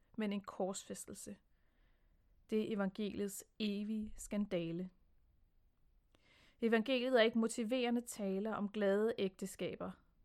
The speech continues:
om at blive gældfri eller at udleve sit potentiale.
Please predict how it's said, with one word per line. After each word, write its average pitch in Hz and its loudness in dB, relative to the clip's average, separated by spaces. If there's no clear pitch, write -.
om 214 6
at 196 2
blive 202 -2
gældfri 220 0
eller 202 2
at 185 0
udleve 214 0
sit 202 -8
potentiale. 180 -4